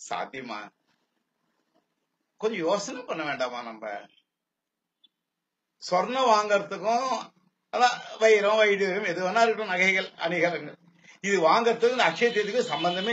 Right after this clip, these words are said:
இல்லை. நண்பர்கள், நம்ம யாரும் ஏமாறக்கூடாது. குறிப்பாக வைதிக தர்மத்திலையும் ஆச்சார அனுஷ்டானத்தில் நம்பிக்கை இருக்கிறவாளும் அக்ஷய திருதி அன்னைக்கு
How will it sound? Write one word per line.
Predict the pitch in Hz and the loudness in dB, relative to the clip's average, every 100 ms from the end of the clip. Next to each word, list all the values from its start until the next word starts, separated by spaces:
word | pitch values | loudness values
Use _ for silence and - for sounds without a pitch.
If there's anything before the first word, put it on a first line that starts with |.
| 196 | -2
இல்லை. | 170 175 - _ - - - - - - - | -4 -6 -8 _ -20 -20 -20 -20 -20 -18 0
நண்பர்கள், | 170 233 240 233 254 | 2 4 4 6 4
நம்ம | 190 175 | 2 4
யாரும் | 165 214 185 160 | 6 4 4 2
ஏமாறக்கூடாது. | 190 185 - 147 143 127 113 _ _ _ _ _ _ _ _ _ _ _ - - - | 2 0 -2 -2 0 -2 -4 _ _ _ _ _ _ _ _ _ _ _ -20 -20 -4
குறிப்பாக | 208 240 - 220 214 247 190 | -2 -2 4 8 10 8 6
வைதிக | 175 214 233 233 185 | 4 4 4 6 4
தர்மத்திலையும் | 170 202 196 165 185 190 202 220 _ _ - - - 139 | 2 -2 -4 -6 -6 -4 -4 -8 _ _ -20 -16 0 2
ஆச்சார | 180 - 190 185 185 202 151 | 2 2 2 4 4 2 0
அனுஷ்டானத்தில் | 175 - 190 180 180 160 139 | -2 -4 -2 0 0 -4 -8
நம்பிக்கை | 123 165 160 151 | -6 -6 -4 -6
இருக்கிறவாளும் | 147 139 123 107 98 139 165 160 156 _ _ _ _ _ _ _ _ _ _ _ _ _ _ _ _ - | -4 -8 -4 -4 -2 -2 -2 -2 -6 _ _ _ _ _ _ _ _ _ _ _ _ _ _ _ _ -20
அக்ஷய | - - 233 240 240 220 | -18 4 8 8 8 6
திருதி | 208 202 180 | 6 6 4
அன்னைக்கு | 180 185 - | 4 -4 -2